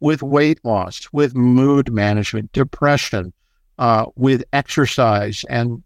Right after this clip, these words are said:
steps. Of course, some of the newer ones are actually offering, if you will, sort of cognitive behavioral therapy or other kinds of interventions in a autonomous way.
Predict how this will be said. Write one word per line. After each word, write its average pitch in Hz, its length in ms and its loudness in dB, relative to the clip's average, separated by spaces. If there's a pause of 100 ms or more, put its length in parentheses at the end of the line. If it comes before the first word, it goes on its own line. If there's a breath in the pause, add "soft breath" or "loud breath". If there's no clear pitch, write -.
(120)
steps. - 720 -4
Of 120 200 0
course, 156 320 0 (800)
some 160 200 0
of 135 120 2
the 135 80 4
newer 208 260 2
ones 135 320 0
are 123 100 2
actually 131 380 0
offering, 127 680 -2
if 139 200 -4
you 123 120 4
will, 120 200 2
sort 127 240 -2
of 113 200 0 (580)
cognitive 143 460 2
behavioral 123 680 0
therapy 151 560 2
or 117 280 0
other 156 220 2
kinds 131 340 -2
of 117 80 2
interventions 120 720 -2
in 127 200 -2
a 113 180 2
autonomous 123 800 0
way. 107 340 0